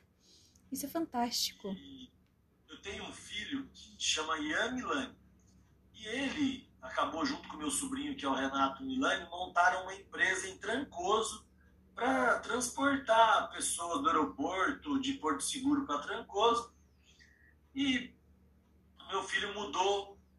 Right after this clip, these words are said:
Speaker 2: é, recentemente pra Trancoso e acabou, é, montando uma empresa lá. Aí, é, eu recebi uma mensagem de um cara chamado Matias, que por coincidência,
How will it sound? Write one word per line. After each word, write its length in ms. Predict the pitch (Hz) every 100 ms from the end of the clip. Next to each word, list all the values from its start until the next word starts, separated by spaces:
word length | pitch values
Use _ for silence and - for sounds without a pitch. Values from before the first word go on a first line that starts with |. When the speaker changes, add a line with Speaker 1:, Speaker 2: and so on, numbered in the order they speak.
| _ _ -
Speaker 2:
é, 320 | 160 156 151
recentemente 840 | 139 147 165 165 147 147 156 - -
pra 140 | 156 151
Trancoso 580 | - 156 135 151 185 185
e 40 |
acabou, 640 | - 180 180 185 190 - - - _
é, 120 | 156 156
montando 460 | 160 165 165 165
uma 120 | 165
empresa 560 | 170 - - 160 170 -
lá. 300 | - - -
Aí, 560 | 220 247 262 320 - - - _ - _ _ _ _ _
é, 680 | 370 381 190 190 190 185 180
eu 120 | 185
recebi 420 | 180 202 208 202 208
uma 160 | 208
mensagem 720 | 214 220 - 202 208 - 175
de 100 | 151
um 160 | 214 247
cara 640 | - 165 160 165 170 - - _ _ _ _ - -
chamado 540 | 165 165 170 170 -
Matias, 840 | 214 - - - - - 196 - -
que 120 | -
por 240 | - 269
coincidência, 1000 | 269 - - - 185 208 208 - 262 -